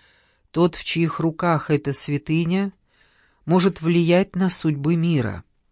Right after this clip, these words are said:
Но помни, если ты не придашь значения этой святыне или коснешься ее нечистыми руками, судьба твоя будет ужасна. Примером тому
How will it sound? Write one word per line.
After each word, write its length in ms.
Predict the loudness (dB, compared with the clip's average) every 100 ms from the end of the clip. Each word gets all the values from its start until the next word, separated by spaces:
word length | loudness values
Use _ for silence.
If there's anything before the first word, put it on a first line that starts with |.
| _ _ _ _ _
Но 280 | -6 0 0
помни, 540 | 2 0 2 0 -6 -10 _ _ _ _ _
если 500 | -6 0 0 0 -4
ты 180 | -4 -2
не 160 | 0 -2
придашь 480 | -2 -2 0 0 -2
значения 800 | -2 -4 -4 -4 -2 -2 -4
этой 340 | -4 -6 -6 -6
святыне 920 | -8 -4 -4 -4 -4 -2 -2 -6 -8 _ -20 -20 -6
или 160 | -2 0
коснешься 760 | 0 -2 0 2 2 -2 0
ее 260 | 2 4 4
нечистыми 680 | 4 2 -2 -4 -2 -2 0
руками, 720 | 0 0 0 2 2 2 -2 _ _ _ _ _
судьба 640 | -14 0 2 2 4 4 4
твоя 480 | 0 -2 0 2 0
будет 400 | -2 -2 -2 -4
ужасна. 720 | -4 -2 -2 -4 -8 -10 -10 _ _ _ _ _ _ _ _ _ _ _ -4
Примером 560 | 2 4 6 4 2
тому 480 | 2 2 2 2 -2